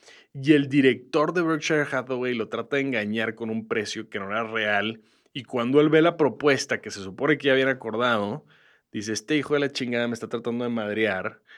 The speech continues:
Entonces, "¿Sabes qué? Voy a hacer lo contrario, voy a comprar más acciones y lo voy a, lo voy a correr al güey". Y justo eso fue lo que hizo. Compra más acciones, tiene el porcentaje mayoritario de la empresa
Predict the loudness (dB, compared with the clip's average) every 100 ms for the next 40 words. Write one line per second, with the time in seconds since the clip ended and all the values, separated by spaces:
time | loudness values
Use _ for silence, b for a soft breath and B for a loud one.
0 | B _ -8 -2 -2 -2 _ _ _ _
1 | _ -2 0 4 4 4 4 2 0 -2
2 | -2 0 0 -2 -4 -4 -8 -4 -2 0
3 | 2 2 2 4 4 4 2 0 -2 0
4 | 2 4 2 0 -2 0 -2 -6 -8 -4
5 | 0 0 0 -2 -2 -2 -4 _ -8 -6
6 | -2 2 2 2 -4 -2 -2 0 0 0
7 | 0 0 0 -2 B B B B _ 0
8 | 4 4 4 4 4 2 2 2 2 -2
9 | -2 0 2 0 -2 -6 -4 -4 -4 -2
10 | -2 0 0 0 0 2 0 -2 0 0
11 | 2 0 -2